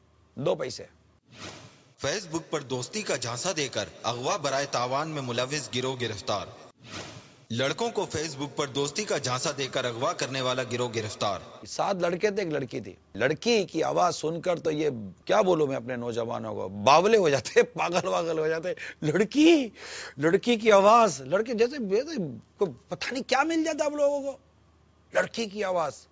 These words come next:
Speaker 1: Wrong number भी लगेगा ना तो उसको पचास बार phone करेंगे। वो, वो माफी मांगेगी कि भाईजान मुझसे गलती हो गई। नहीं, लड़की की आवाज सुनी ना, उसका number save कर लेंगे। और ऐसी अगर कोई लड़की की आवाज आपको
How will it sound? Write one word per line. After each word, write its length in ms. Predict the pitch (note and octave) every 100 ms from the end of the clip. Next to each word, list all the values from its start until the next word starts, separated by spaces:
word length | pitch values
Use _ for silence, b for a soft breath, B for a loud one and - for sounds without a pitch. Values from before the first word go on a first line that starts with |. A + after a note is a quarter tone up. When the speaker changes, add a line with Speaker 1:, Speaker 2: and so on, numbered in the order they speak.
| _
Speaker 1:
Wrong 440 | B2+ C#3 A#3 D#4+ D#4+
number 220 | D#4 D#4
भी 100 | D#4+
लगेगा 360 | D4+ D4+ D4+ D#4+
ना 80 |
तो 100 | D#4+
उसको 160 | D4+ B3+
पचास 600 | - A#3+ A#3+ E4 F4 -
बार 140 | D4
phone 260 | C4+ B3+ A#3+
करेंगे। 440 | G#3+ G3+ F#3+ E3 - B B B B _ _ -
वो, 100 | B3 G#3 D#3+ D#3 D#3
वो 140 | B3
माफी 340 | B3 C4+ E4
मांगेगी 400 | E4 D4+ D#4 D4+
कि 100 | C#4
भाईजान 480 | C4+ D#3+ F#3 F#3+ B3+
मुझसे 240 | C#4+ B3 A#3+
गलती 400 | A3 C4+ C#4 D4+
हो 100 | C4
गई। 320 | B3 F#3+ C#3+ _
नहीं, 160 | E3+ B3
लड़की 380 | D#3 G3 - D4+
की 140 | C#4
आवाज 240 | A#3+ A3+ G#3+
सुनी 240 | G3 B3
ना, 80 | C#4+
उसका 180 | A3+ G#3+
number 280 | F3+ A3+
save 220 | B3 - F#3+
कर 140 | -
लेंगे। 360 | D3+ C#3 C3+ B2
और 140 | D#3 D#3+
ऐसी 320 | G3 G3+ C4+
अगर 220 | A#3+ A#3
कोई 140 | G#3+ G#3+
लड़की 360 | G3 G3 G#3+
की 120 | F#3+
आवाज 320 | F#3+ F#3+ F3+ B2+ b b b _
आपको 460 | E3 G3 - F#3+ E3+